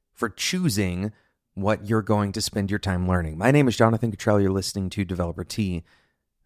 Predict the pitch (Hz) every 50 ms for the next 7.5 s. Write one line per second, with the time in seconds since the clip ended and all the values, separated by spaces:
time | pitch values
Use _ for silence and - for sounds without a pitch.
0 | _ - - 92 85 98 92 95 95 92 - - 101 92 95 98 - - 101 -
1 | - - - 113 110 101 113 113 110 - 104 98 107 - 117 101 - 110 101 -
2 | - 101 90 85 95 - - 101 95 92 90 - - 110 98 92 95 92 95 95
3 | - - 104 90 - - 90 85 - - 87 80 78 - - 85 85 - - 113
4 | 101 - 101 92 - - 90 85 82 82 - - - 85 85 98 101 90 78 73
5 | - - - _ _ _ _ _ _ _ _ _ _ _ _ _ _ _ _ _
6 | _ _ - - 107 95 95 113 113 - 135 120 101 107 101 101 98 95 - -
7 | - 101 95 92 90 85 80 76 -